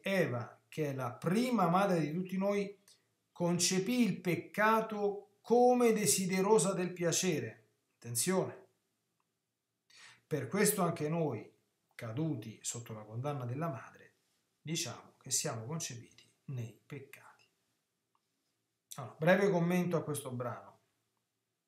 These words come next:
Il, la prima frase fondamentale, l'ho, l'ho letta e ripetuta, la ribadiamo. Il fine principale di Dio era che noi non fossimo generati dalla corruzione attraverso il matrimonio. Ora è evidentissimo che attraverso questa frase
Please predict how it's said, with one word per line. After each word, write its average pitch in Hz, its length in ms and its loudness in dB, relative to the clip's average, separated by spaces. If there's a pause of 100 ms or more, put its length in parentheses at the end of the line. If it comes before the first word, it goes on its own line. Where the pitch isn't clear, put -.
(140)
Il, 117 260 -10
la 147 140 -8
prima 190 300 0
frase 170 400 4
fondamentale, 139 920 -2
l'ho, 113 200 -12
l'ho 131 280 -12
letta 165 260 -4
e 135 40 -6
ripetuta, 135 680 -6 (320)
la 131 200 -8
ribadiamo. 143 720 0 (460)
Il 139 140 -4
fine 226 440 2
principale 160 580 2
di 151 140 -2
Dio 214 200 2
era 160 140 4
che 147 100 -2
noi 180 160 0
non 190 200 0
fossimo 185 460 -2
generati 165 440 -2
dalla 147 160 -2
corruzione 185 400 -6
attraverso 147 380 -4
il 131 60 -14
matrimonio. 120 540 -10
Ora 185 140 0
è 147 40 2
evidentissimo 151 880 -4
che - 80 -20
attraverso 135 560 -6
questa 120 280 -8
frase 143 720 -8